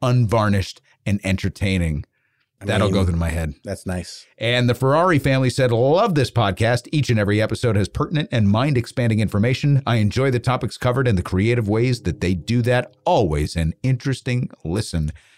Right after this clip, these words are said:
Speaker 1: And
Speaker 2: Thanks,
Speaker 1: with that,
Speaker 2: Ferrari
Speaker 1: folks,
Speaker 2: family.
Speaker 1: we have reached the end of a long-ass motherfucking show notes to cap off an extraordinary year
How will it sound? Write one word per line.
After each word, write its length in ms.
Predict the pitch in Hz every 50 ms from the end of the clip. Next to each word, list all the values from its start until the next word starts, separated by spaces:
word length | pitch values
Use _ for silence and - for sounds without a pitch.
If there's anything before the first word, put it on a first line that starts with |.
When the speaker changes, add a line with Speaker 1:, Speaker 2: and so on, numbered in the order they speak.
| _ _ _ _ _ _ _ _ -
Speaker 1:
And 120 | 95 120
Speaker 2:
Thanks, 160 | 123 139 139
Speaker 1:
with 20 | 135 147
that, 40 | 156
Speaker 2:
Ferrari 240 | 156 143 131 123 -
Speaker 1:
folks, 120 | 120 123 139
Speaker 2:
family. 380 | 135 131 127 127 131 - - - - - _ _ -
Speaker 1:
we 180 | 110 127 139
have 160 | 135 135 120
reached 320 | 123 139 151 160 147 - -
the 180 | 127 127 127
end 400 | 131 143 151 160 170 175 165 151 - _ _ _ _ _ _ _ _ _ _ _
of 100 | - 107
a 80 | 110 110
long-ass 800 | 113 117 131 143 147 156 156 151 143 135 135 139 139 139 127 -
motherfucking 640 | - 131 127 135 135 127 104 131 131 - 131 120
show 280 | - - - 160 151 151
notes 380 | 147 143 139 139 135 - - -
to 100 | - 107
cap 400 | - - - 139 131 127 - 135
off 300 | 131 120 120 113 - - -
an 100 | 117 107
extraordinary 880 | 104 - - - - - - 143 156 170 - 143 143 135 127 117 110
year 560 | 101 101 101 113 127 135 139 139 135 131 120